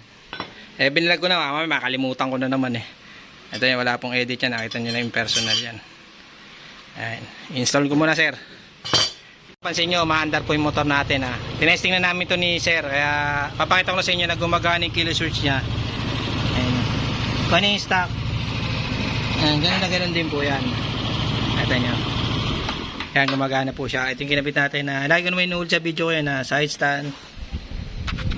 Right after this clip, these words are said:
center stand, tas yung pinaka, eh, niya, tas pin. May pin na rin yan sa kabila. Nakita yung tindig natin. Ganun na ganun din.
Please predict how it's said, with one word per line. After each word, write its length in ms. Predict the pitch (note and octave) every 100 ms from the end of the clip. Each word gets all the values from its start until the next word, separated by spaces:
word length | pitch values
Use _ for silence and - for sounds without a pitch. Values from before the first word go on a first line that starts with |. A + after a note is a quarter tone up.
| - - - -
center 400 | - C3+ C#3 D3+
stand, 560 | C#3 - C3 B2+ B2+ B2
tas 160 | B2 -
yung 80 |
pinaka, 560 | C3+ C#3 C3+ B2+ B2+ C3 - - - - - - - - - - - - - -
eh, 240 | - C#3+ C#3+
niya, 220 | C#3 C#3
tas 240 | D3+ C#3 -
pin. 240 | D#3 C#3+
May 160 | C#3 D3+
pin 160 | D3
na 80 | D3
rin 160 | D3 D3
yan 80 |
sa 160 | B2+ B2
kabila. 240 | A2+ A2+ - - - - - - - - -
Nakita 300 | B2+ C#3 D3+
yung 100 | D3+
tindig 240 | D#3 D3+ C#3+
natin. 480 | C#3+ C3+ B2+ A#2+ A#2
Ganun 220 | C3+ C3+
na 80 | C3+
ganun 260 | C3 B2
din. 160 | B2